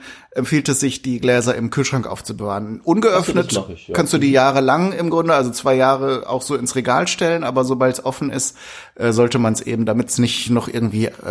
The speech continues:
Speaker 1: an der Oberfläche vielleicht anfängt zu, zu fermentieren, dann, äh, stellt man's halt kühl.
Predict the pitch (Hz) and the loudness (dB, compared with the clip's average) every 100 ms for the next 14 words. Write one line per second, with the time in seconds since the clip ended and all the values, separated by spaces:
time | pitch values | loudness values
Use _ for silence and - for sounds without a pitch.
0 | 92 76 - 117 117 139 139 - 127 131 | -6 -6 -4 -2 0 2 2 2 0 0
1 | - 127 - 120 120 117 113 - 110 110 | 2 2 2 -4 -2 -4 -4 -6 -8 -8
2 | - 107 - 113 110 - 110 110 - - | -8 -2 0 0 -2 0 0 0 -4 -14
3 | - - - - 110 107 107 107 - 101 | -18 -18 -12 0 2 4 2 -2 0 0
4 | 104 - 113 98 101 101 85 - 98 87 | 0 2 0 0 -4 -4 -6 -8 -6 -8